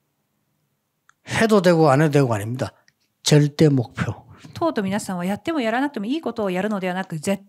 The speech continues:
Speaker 2: 対目標に向かっていくのです。
Speaker 1: 이걸 딱 본 거예요.
Speaker 2: これを見たってことになります。
Speaker 1: 이걸 보고 뭘 합니까?
Speaker 2: これを指して私たちは、
Speaker 1: 마스터피스를 이룬 작품,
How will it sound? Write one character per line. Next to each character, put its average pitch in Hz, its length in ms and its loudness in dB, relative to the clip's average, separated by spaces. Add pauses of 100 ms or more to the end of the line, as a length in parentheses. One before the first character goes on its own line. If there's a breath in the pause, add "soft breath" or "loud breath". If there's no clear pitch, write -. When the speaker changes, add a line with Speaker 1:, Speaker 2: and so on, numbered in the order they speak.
Speaker 2:
対 277 220 -2
目 220 360 -4
標 311 380 -2
に 339 80 -2
向 302 100 -4
か 214 120 -4
っ - 60 -8
て 190 80 -6
い 170 40 -6
く 175 80 -10
の 156 100 -10
で 135 140 -10
す。 - 280 -12
Speaker 1:
이걸 170 380 4
딱 - 200 0
본 110 200 -2
거예요. 135 440 -6
Speaker 2:
こ 233 140 -2
れ 294 120 -2
を 320 220 -2 (140)
見 269 180 2
た 160 360 -10
っ - 40 -20
て 226 140 -4
こ 233 120 -8
と 269 120 -2
に 262 100 0
な 170 100 -6
り 165 80 -18
ま 113 140 -16
す。 - 240 -12
Speaker 1:
이걸 139 320 6
보고 120 260 2
뭘 110 160 -4
합니까? 107 580 -10
Speaker 2:
こ 208 140 -6
れ 180 80 -2
を 165 80 -2
指 - 140 -8
し - 100 -12
て - 80 -12
私 165 260 -10
た 156 100 -14
ち 156 100 -16
は、 151 240 -18
Speaker 1:
마스터피스를 135 1000 2
이룬 110 220 -2
작품, - 480 -4